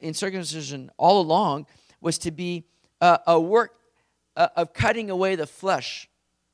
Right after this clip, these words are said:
but that flesh of the old nature, cutting away the, the flesh that once marked our lives, to say, "Now I'm a, a new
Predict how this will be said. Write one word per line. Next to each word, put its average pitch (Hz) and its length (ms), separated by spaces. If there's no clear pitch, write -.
but 170 160
that 165 220
flesh - 380
of 160 80
the 165 100
old 160 180
nature, 147 480
cutting 175 320
away 165 240
the, 147 220
the 139 100
flesh - 580
that 135 160
once 156 300
marked 156 420
our 139 180
lives, 104 600
to - 60
say, 143 220
"Now 139 240
I'm 143 180
a, 135 240
a 131 100
new 143 360